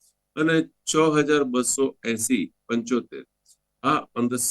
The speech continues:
support level ખાસ ધ્યાન રાખજો, કારણ કે છેલ્લા ત્રણ દિવસથી, ત્રણ કે ચાર ટ્રેડિંગ સેશનથી મને, even three, five trading session,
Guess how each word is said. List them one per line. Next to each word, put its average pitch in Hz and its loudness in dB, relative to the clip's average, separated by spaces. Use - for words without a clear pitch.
support 120 -2
level 113 -2
ખાસ 107 -4
ધ્યાન 95 -6
રાખજો, 92 -10
કારણ 120 -6
કે 135 2
છેલ્લા 143 4
ત્રણ 135 -2
દિવસથી, 123 2
ત્રણ 120 0
કે 120 -4
ચાર 127 2
ટ્રેડિંગ 120 -4
સેશનથી 110 -2
મને, 117 0
even 123 -4
three, 123 2
five 160 6
trading 117 -2
session, - -12